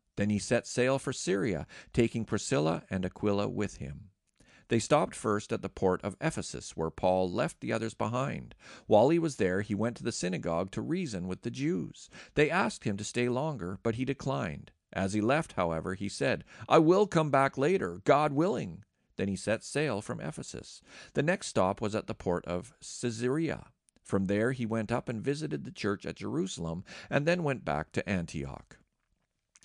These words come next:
After spending some time in Antioch, Paul went back through Galatia and Phrygia, visiting and strengthening all the believers.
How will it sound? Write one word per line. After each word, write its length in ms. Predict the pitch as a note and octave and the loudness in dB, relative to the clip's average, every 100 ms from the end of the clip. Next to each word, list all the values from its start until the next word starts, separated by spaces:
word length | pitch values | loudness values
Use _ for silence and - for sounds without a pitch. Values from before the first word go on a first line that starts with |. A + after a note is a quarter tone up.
| - | -2
After 280 | G#2+ - A2 | -2 -2 -4
spending 340 | - C#3+ E3+ | 0 0 0
some 160 | F3+ E3 | -2 -2
time 320 | G#2 G#2+ G#2+ | 0 2 0
in 80 | F#2 | -2
Antioch, 600 | A#2+ D#3 F2+ D2+ D2+ - - - | -2 -2 -2 -2 -4 -8 -18 -10
Paul 260 | - C#3+ F3 | 4 6 6
went 220 | F3 D#3 | 2 0
back 240 | A2 G#2+ - | 2 2 0
through 300 | - F#2+ G2 | -4 -2 0
Galatia 720 | G#2 F#2 F#2+ G2 B2 C#3 - | -2 0 -2 0 -2 -2 -4
and 160 | D3 - | -10 -6
Phrygia, 540 | F3 F#3+ A#2 E2 - | -4 -4 -4 -4 -6
visiting 540 | F2 G2 G2+ A#2 B2+ A#2 | -4 -2 0 0 -2 -6
and 100 | A2+ | -8
strengthening 560 | - G#2+ G2+ A#2 A2+ - | -4 -4 -2 -4 -6 -4
all 220 | F2+ F2+ | -2 0
the 80 | F#2 | -2
believers. 720 | G2 A#2 C#3 C3 G2 - - | -4 -4 -4 -6 -12 -14 -20